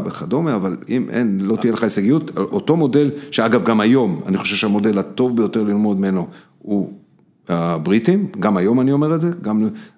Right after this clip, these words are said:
גם אחרי טוקיו, ו-, ואחד הדברים זה שכר ועונש, זאת אומרת שאנשים שמצליחים צריכים לקבל, האיגודים שמצליחים צריכים לקבל יותר, אלה שעובדים לפי תוכניות, שזה אחד הדברים שלזכותו של ניב כל הזמן מעלה את זה, שצריך לעבוד לפי תוכניות, וצריך לבדוק יעדים,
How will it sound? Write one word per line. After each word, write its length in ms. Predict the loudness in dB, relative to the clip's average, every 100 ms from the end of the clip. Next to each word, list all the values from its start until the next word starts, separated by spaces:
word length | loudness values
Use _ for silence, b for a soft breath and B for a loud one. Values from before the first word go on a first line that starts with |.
| -4
גם 100 | -2
אחרי 240 | 0 -2
טוקיו, 420 | 0 0 2 2 0 B B B B B -18 -4
ו-, 240 | 0 2 2
ואחד 340 | 2 2 2
הדברים 300 | 2 4 4
זה 100 | 2
שכר 300 | 2 0 2 4
ועונש, 420 | 4 2 0 0
זאת 160 | 0
אומרת 260 | 2 2 2
שאנשים 400 | 2 2 2 2
שמצליחים 960 | 2 0 2 0 -2 -8 -4 0 0 0
צריכים 200 | 0 0
לקבל, 240 | 0 0
האיגודים 840 | 0 -2 -2 0 2 2 2 0 -4 -16 -8
שמצליחים 440 | -4 -2 -2 -2
צריכים 200 | -2 -4
לקבל 220 | -4 -4 -4
יותר, 360 | -2 -2 -2 -4 B B B B B B _ -4
אלה 140 | 0 0
שעובדים 400 | 0 2 2 2
לפי 200 | 2 -2
תוכניות, 600 | 0 2 4 4 0 -4
שזה 360 | -12 -10 -6
אחד 220 | -4 -2 0
הדברים 260 | 0 0
שלזכותו 520 | 0 -2 -2 -4 -2
של 120 | -2 0
ניב 220 | 0 0
כל 160 | -2 0
הזמן 240 | 0 0
מעלה 260 | 0 0 0
את 60 |
זה, 80 | 0
שצריך 420 | -4 -6 -8 -4
לעבוד 220 | -2 -2 -2
לפי 160 | -4
תוכניות, 540 | -6 -4 -2 -2 -2 -4
וצריך 240 | -6 -4
לבדוק 280 | -2 -2 0
יעדים, 520 | -2 -2 0 0